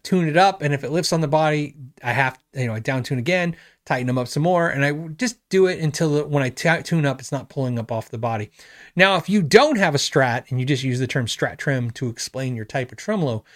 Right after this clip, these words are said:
and you have some kind of recessed thing in there, you would then want to put a wood block behind it. I have a video of that. It's called How to Live with a Floyd Rose If You Don't Like It, or if you don't, and that's, uh, that video. I explain all the ways you can block a s-, a tremolo system and do exactly what you want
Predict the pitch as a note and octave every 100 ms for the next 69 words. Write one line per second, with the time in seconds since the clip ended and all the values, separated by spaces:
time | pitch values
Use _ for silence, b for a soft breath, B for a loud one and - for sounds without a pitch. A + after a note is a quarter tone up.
0 | B B C3 B2+ B2+ - D3 B2+ A2 A2+
1 | D#3+ G#3 - A#2+ - B2+ A#2 A2 b b
2 | b D3 D#3+ D#3 B2+ C#3 G3+ G3+ D#3 C#3
3 | C3+ C3+ - C3 - B2 A#2 B2 G#2+ -
4 | A#2+ C3 B2+ - A#2 - A2+ A#2 - B
5 | B C3+ C#3 B2 B2 D#3 D#3 B2 A#2 A#2
6 | B2+ - B2 - B2+ A#2 C#3+ C#3 B2+ B2+
7 | B2 A#2+ G#2+ - A#2 C3 C#3 A#2+ A2+ A2
8 | G#2+ G#2+ C3+ D3+ - - b b b -
9 | A2 A2+ A2+ B2 A#2+ A#2 A2+ A2 - A#2
10 | G#2 - b b b - B2+ B2+ B2 C3
11 | A#2 A2+ - B2+ A#2+ A#2+ A#2+ A#2 A2 A2+
12 | B2 A#2 A2+ B2 - - B2 A2 D#3 C3+
13 | A2+ - - A#2 A2+ A2 A#2 G#2+ A2+ A2+
14 | A#2 G#2+ - A#2 A2+